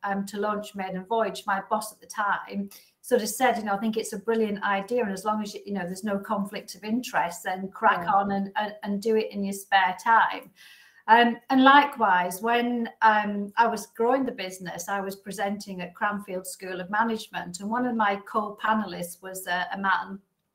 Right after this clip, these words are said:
Speaker 1: who actually said to me afterwards, "I really love your business. Are you looking for investment?" Um, and at the time I wasn't. And, and, you know, we started this,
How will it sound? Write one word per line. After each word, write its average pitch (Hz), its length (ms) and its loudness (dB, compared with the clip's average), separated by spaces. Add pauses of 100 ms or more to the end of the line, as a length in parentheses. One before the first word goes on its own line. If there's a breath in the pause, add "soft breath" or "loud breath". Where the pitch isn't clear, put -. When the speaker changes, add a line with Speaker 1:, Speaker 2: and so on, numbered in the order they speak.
(280)
Speaker 1:
who 226 120 4
actually 240 360 6
said 247 260 0
to 202 100 -8
me 196 80 -4
afterwards, 190 680 -4 (480 soft breath)
"I 240 80 6
really 262 340 6
love 277 220 4
your 208 220 0
business. 233 560 2
Are - 20 -2
you 214 120 0
looking 208 340 -4
for 202 100 -8
investment?" 185 880 -4 (340 loud breath)
Um, 220 360 8
and 240 120 4
at 285 120 4
the 285 80 -4
time 240 280 2
I 202 100 0
wasn't. 190 640 -4
And, 202 260 -4
and, 214 140 -2
you 202 60 -4
know, 185 60 -6
we 220 80 -2
started 233 520 0
this, 196 280 -8